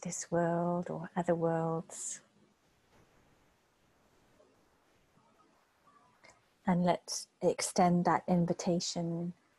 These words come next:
to, I want to say friends and enemies,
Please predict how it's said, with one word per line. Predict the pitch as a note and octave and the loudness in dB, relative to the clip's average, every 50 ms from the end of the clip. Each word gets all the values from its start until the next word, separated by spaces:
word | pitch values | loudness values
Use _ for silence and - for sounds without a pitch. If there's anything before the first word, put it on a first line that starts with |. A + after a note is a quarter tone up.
| _ _ _ _ _ _ _ _ _ _ _ _ _ _ _ _ _ - - | _ _ _ _ _ _ _ _ _ _ _ _ _ _ _ _ _ -12 -10
to, | - - F#3+ F3+ E3+ E3 E3+ E3+ E3+ - E3+ F3 F#3 - _ _ _ _ _ _ _ _ _ _ _ _ _ _ _ _ _ _ _ _ _ _ _ _ _ _ _ _ _ _ _ _ _ _ _ _ _ _ _ _ _ _ _ _ _ _ _ _ _ _ _ _ _ _ _ _ _ _ _ _ _ _ _ - | -6 -2 0 0 0 0 -2 -2 -4 -4 -6 -8 -10 -14 _ _ _ _ _ _ _ _ _ _ _ _ _ _ _ _ _ _ _ _ _ _ _ _ _ _ _ _ _ _ _ _ _ _ _ _ _ _ _ _ _ _ _ _ _ _ _ _ _ _ _ _ _ _ _ _ _ _ _ _ _ _ _ -2
I | G3+ F3+ | 2 4
want | G#3 G3 G3 G3 | 6 6 6 6
to | - G3+ | 4 2
say | - - F#3+ F#3 | 2 4 4 2
friends | F3+ - - F3+ F3 F3 F3 F3 F3 - | 2 2 2 2 2 4 2 2 2 2
and | E3 F3 - - | 2 2 2 2
enemies, | F#3+ F3+ F3 F3+ F3 E3 E3 E3 D#3+ D#3+ F#3 - - - - | 2 2 4 2 2 0 -2 -4 -4 -6 -8 -10 -12 -18 -20